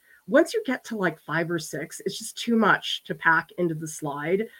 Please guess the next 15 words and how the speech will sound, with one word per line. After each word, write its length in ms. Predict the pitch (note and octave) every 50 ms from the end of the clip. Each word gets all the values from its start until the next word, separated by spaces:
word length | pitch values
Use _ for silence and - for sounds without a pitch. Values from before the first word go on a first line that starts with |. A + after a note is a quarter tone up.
| - _ - _ _ _ _ -
And 160 | - B3 B3+ -
so 160 | - C#4 C4+
you 200 | C4+ B3 C#4 C#4
have 280 | C4 D4 D#4+ F#4 F4+
to 240 | - G4 F4+ D#4 - -
almost 460 | G#3+ G#3+ A3+ A#3 G#3 G3 - - E3+ D#3
justify 1080 | D#3 - - G3 G#3 A3+ C4 C4 - - - G3 F3+ - - D#3 - - G2+ D#2+ - F2+ - _ - _ _ _ _ _ _ _ -
why 440 | E3+ E3+ F#3 G3 G3+ G#3+ A3+ A3+ A#3
you 320 | A#3 A3 G#3+ G#3 G3+ G3
need 300 | G3 F#3 F#3 F3+ F3+ D#3+
a 100 | - -
certain 420 | D#3+ - - F3 F3 B2+ E3+ E3 D#3+
point 280 | D#3 - E3+ D#3+ D#3
of 100 | D3+ D3+
view. 460 | D#3+ G#3+ C#4 B3 E3 D3 - - -